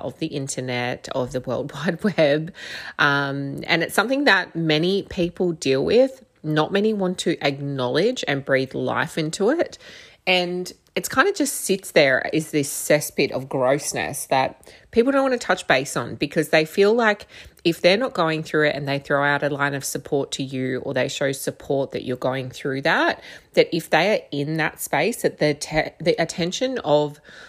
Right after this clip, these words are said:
the trolls and the bullying will then come towards them. So I thought it was time that I talked about how the hate online continues to promote my own self-growth,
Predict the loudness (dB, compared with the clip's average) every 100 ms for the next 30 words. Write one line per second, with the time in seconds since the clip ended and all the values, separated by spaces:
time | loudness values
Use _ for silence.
0 | _ -12 -2 0 2 0 -2 -4 -2 -4
1 | -4 -6 -4 -4 -6 -8 -8 -6 -6 -6
2 | -6 -4 -6 -6 -12 _ _ _ _ _
3 | _ _ -12 -12 -4 4 6 6 2 -2
4 | -2 2 2 6 8 8 2 -4 0 2
5 | 4 2 0 0 0 -2 -4 0 2 2
6 | -2 -20 -20 -12 2 4 4 2 0 4
7 | 2 2 -2 -2 2 2 0 -4 -6 -6
8 | -6 -4 -4 -4 -6 -6 -6 -4 -4 -6
9 | -6 -4 -4 -4 -6 -4 -2 -2 -2 0
10 | 0 0